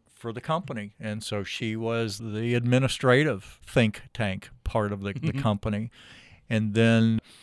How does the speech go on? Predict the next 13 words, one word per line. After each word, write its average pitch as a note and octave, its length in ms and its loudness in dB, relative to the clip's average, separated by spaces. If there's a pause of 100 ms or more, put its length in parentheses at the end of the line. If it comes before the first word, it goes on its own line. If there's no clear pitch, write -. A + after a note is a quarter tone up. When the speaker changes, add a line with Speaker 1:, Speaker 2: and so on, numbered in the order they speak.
(500)
Speaker 1:
uh, C3 220 0
I'm C3+ 120 0
trying A3+ 200 0
to G#3+ 80 4
think F3 280 2
how E3+ 280 0
many D#3+ 160 0
years C3+ 540 0
later. A2 760 0
It D3 180 -8
wasn't, G3+ 420 -6 (180)
it D3+ 160 -2
wasn't A3+ 440 0